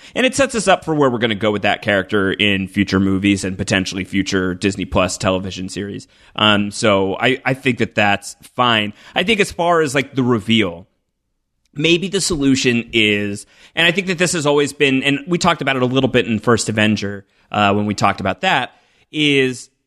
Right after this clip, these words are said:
I, and I was surprised that it was, it was more so than I remembered in this, but, like, the lack of connectivity to the first Avenger, because it is so tonally different.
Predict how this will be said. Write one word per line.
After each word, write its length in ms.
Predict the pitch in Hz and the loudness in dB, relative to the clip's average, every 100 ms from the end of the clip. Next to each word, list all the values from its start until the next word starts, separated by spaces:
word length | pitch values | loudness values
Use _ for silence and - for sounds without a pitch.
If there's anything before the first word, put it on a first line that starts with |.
| _ _ _ _ _ - | _ _ _ _ _ -4
I, 100 | 214 220 | -4 0
and 140 | 247 | 2
I 20 | |
was 140 | 262 262 | 2 0
surprised 420 | 220 226 220 214 | -2 0 0 0
that 220 | 180 - | -6 -2
it 60 | 180 | 2
was, 180 | 165 - | 2 0
it 120 | 170 | 0
was 140 | 147 | 0
more 240 | 123 147 156 | 2 2 2
so 220 | - 170 | 0 0
than 140 | 175 | 0
I 40 | 165 | 0
remembered 480 | 170 170 170 170 | 0 0 0 -2
in 240 | - 170 165 | -2 -2 0
this, 200 | 165 165 | 0 0
but, 200 | - - | -2 0
like, 260 | 139 - 147 | 0 0 -4
the 200 | 127 131 | -2 0
lack 380 | 117 127 143 | 0 0 -2
of 100 | 156 | -6
connectivity 880 | - 127 107 - 120 131 160 180 180 - | -2 -2 -2 -2 -2 0 -2 -2 -8 0
to 300 | 208 202 202 | 2 2 0
the 80 | |
first 280 | 196 202 196 | 0 0 0
Avenger, 500 | 190 202 208 202 208 - - - | 0 2 2 0 -4 -8 -20 -8
because 260 | - 170 160 | -2 0 0
it 140 | 170 | 2
is 160 | 196 190 | 2 2
so 180 | 180 151 | -2 -2
tonally 540 | - 151 147 147 139 | 2 2 2 2 2
different. 460 | 139 127 135 135 | 0 0 0 0